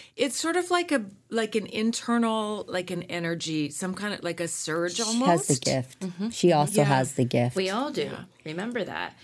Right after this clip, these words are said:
Speaker 3: It's just she trusts it.
Speaker 1: Yeah.
Speaker 2: And I don't
Speaker 1: I need
Speaker 2: yet,
Speaker 1: it.
Speaker 2: because I feel like I really do have the gift as
Speaker 3: It's
Speaker 2: well.
Speaker 3: just building it, trusting it.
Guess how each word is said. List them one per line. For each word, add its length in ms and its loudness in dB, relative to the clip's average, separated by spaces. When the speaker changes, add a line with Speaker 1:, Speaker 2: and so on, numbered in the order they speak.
Speaker 3:
It's 160 -8
just 180 -6
she 100 -4
trusts 580 -14
it. 80 -20
Speaker 1:
Yeah. 260 -12
Speaker 2:
And 140 6
I 140 8
don't 200 10
Speaker 1:
I 80 8
need 120 8
Speaker 2:
yet, 240 10
Speaker 1:
it. 120 4
Speaker 2:
because 220 12
I 100 10
feel 180 8
like 160 10
I 160 10
really 360 10
do 160 10
have 240 8
the 80 4
gift 260 4
as 100 4
Speaker 3:
It's 80 2
Speaker 2:
well. 280 6
Speaker 3:
just 20 4
building 320 2
it, 180 -10
trusting 420 -6
it. 160 -12